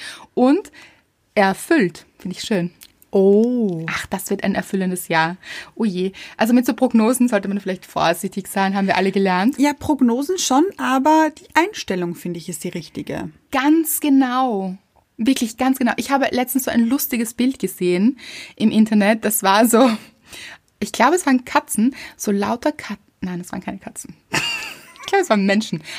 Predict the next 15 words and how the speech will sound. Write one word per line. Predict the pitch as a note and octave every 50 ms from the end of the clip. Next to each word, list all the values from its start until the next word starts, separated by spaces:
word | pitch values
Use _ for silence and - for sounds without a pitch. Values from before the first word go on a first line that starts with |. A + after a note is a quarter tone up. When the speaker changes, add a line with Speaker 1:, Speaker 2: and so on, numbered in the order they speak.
| D#4 D#4
Speaker 1:
Aber | E4+ E4+ B3
ist | C4+ E4+ D#4+
Speaker 2:
Alles | E4+ C#4 B3 B3
Speaker 1:
auch | -
Speaker 2:
klar. | F4+ F#4+ G#3 G#3+ F#3+ F3+ -
Speaker 1:
egal. | - -
<laughs> | - - - A5 G5+ - - C5 - C4+ - - _ - - - - - - - - - _
Hinter | - - D4 D#4 F4 F4 E4 E4
so | - - C#4
einer | C4 B3 - - _
Ecke | G#3 G#3 G3+ - - A#3 B3 - - -
und | A3+ A3+ A3
dahinter | A3+ A3 G#3 A3 C4+ C#4 - A3
die | A3 A3+ G3+ -
Tür. | - - - B3 A3+ G3+ G#3+ C4+